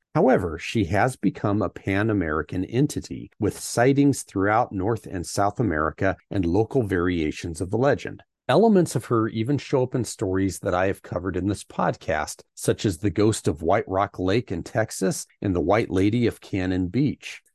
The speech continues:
She is often combined with other ghost stories and may become a vanishing hitchhiker or a spirit who foretells the future, rather like her Aztecan ancestor. What I think I find the most interesting about the La Llorona legend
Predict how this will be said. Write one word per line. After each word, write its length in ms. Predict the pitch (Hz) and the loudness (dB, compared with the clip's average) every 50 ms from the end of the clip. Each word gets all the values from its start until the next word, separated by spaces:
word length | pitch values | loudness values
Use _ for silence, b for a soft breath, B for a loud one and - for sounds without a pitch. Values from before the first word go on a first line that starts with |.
| _ _ | _ _
She 220 | - - - 143 127 | -10 -2 2 4 4
is 120 | 107 92 | 4 4
often 380 | 131 147 180 180 - - 190 - | 2 0 0 0 0 0 0 2
combined 460 | - - 143 110 95 92 98 101 101 | 2 2 2 2 4 2 2 2 2
with 160 | 101 98 - | 2 0 0
other 260 | - 123 120 120 117 | -2 -2 0 2 0
ghost 300 | 98 87 87 92 87 - | 0 0 0 -2 -2 -2
stories 500 | - - - 82 80 85 90 95 92 - _ - | -6 -6 -4 -2 0 0 0 0 -2 -6 _ -4
and 240 | 110 104 95 90 90 | -2 0 2 2 4
may 160 | 104 135 190 | 4 4 4
become 380 | 185 214 - - - 151 151 | 4 2 0 2 2 2 2
a 60 | 123 92 | 2 0
vanishing 600 | 87 104 98 110 131 127 - - 143 135 113 95 | 0 0 0 0 0 -2 -2 -2 -2 -2 -2 0
hitchhiker 640 | 80 117 131 - - - 143 139 - - 147 135 123 | -2 -2 -4 -2 -2 -2 -2 -2 0 0 0 0 0
or 220 | - 101 92 87 | 0 -2 0 0
a 60 | 87 | -2
spirit 500 | - - - - - 113 120 131 131 - | -2 -6 -8 -4 0 0 2 2 0 -2
who 120 | - 85 92 | -6 -14 -12
foretells 540 | - - 101 85 - - 95 82 85 82 - | -8 -8 -8 -6 -4 -2 -2 -2 -2 -4 -6
the 80 | - | -8
future, 520 | - - - 180 160 - - - 78 71 - _ _ _ - | -8 -4 0 0 0 0 -2 -4 -6 -6 -8 _ _ _ -8
rather 340 | - - 113 170 208 - 277 | -4 0 0 2 2 2 2
like 280 | 262 233 226 214 - - | 2 2 2 0 0 -2
her 180 | - 190 190 | -2 -2 0
Aztecan 520 | - - 139 - - - 156 151 - 180 180 | 0 0 -2 -4 -2 -2 -2 0 0 -2 -2
ancestor. 800 | 185 - 208 170 - - - 80 76 - - - - 58 - - _ _ _ _ _ _ _ _ - | -2 -2 -2 -4 -4 -4 -4 -6 -6 -6 -8 -12 -12 -12 -12 -14 _ _ _ _ _ _ _ _ -2
What 140 | 123 123 | 0 2
I 40 | 127 | 2
think 260 | 117 - - 269 - | 2 0 0 0 2
I 80 | 269 208 | 0 0
find 340 | - - 151 131 120 107 101 | 0 0 -2 0 0 -2 -2
the 80 | 117 113 - | -4 -4 -2
most 300 | 127 113 127 120 - - | 0 0 0 0 0 -4
interesting 440 | 107 90 - - 90 - - 87 85 | -4 -4 -6 -10 -14 -8 -6 -4 -2
about 220 | 82 78 92 87 | 0 -2 -2 -2
the 80 | - 92 | -2 0
La 140 | 87 90 92 | 0 2 2
Llorona 420 | 90 85 85 87 90 82 80 76 | 2 2 2 2 0 0 -2 -2
legend 400 | 78 80 76 - - 82 87 - | -2 -2 -2 -2 -4 -4 -4 -4